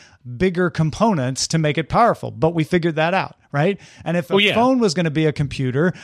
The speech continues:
Speaker 1: well, it would have to have a better interface, right? Because you've got this, such a small form factor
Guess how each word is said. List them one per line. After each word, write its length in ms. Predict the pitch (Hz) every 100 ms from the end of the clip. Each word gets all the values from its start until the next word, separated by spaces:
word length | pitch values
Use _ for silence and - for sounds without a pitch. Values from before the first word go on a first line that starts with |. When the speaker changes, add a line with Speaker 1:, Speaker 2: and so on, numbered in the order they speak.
| 120
Speaker 1:
well, 300 | 196 196 202
it 80 | 208
would 220 | 226 190
have 280 | 175 208 226
to 100 | 233
have 220 | 180 202
a 60 | 185
better 300 | 156 185 180
interface, 800 | 196 208 277 226 - 107 101 -
right? 260 | 139 185 -
Because 240 | 170 160
you've 140 | 175
got 240 | 165 180 156
this, 160 | 151
such 200 | - 202
a 40 | 170
small 320 | - 185 202
form 260 | - 240 240
factor 360 | 160 - 170